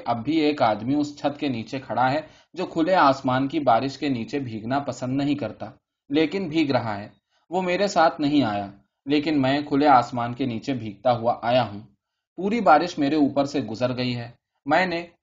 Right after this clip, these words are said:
پوری بارش کو اپنے بدن پر جھیلا ہے۔ تب کافی ہاؤس کی آرام دہ کرسی اور مضبوط چھت کے نیچے پہنچا ہوں۔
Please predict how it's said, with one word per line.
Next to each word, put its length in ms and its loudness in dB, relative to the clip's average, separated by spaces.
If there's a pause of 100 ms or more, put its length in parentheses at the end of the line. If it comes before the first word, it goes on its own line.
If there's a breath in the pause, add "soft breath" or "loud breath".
پوری 220 0
بارش 380 4
کو 100 2
اپنے 240 4
بدن 320 -2
پر 140 -2
جھیلا 460 -4
ہے۔ 160 -18 (760)
تب 200 2
کافی 280 6
ہاؤس 260 6
کی 80 0
آرام 440 6
دہ 80 -2 (120)
کرسی 380 -2 (200)
اور 120 2
مضبوط 540 -2
چھت 220 0
کے 100 -2
نیچے 320 0
پہنچا 360 -2
ہوں۔ 200 -8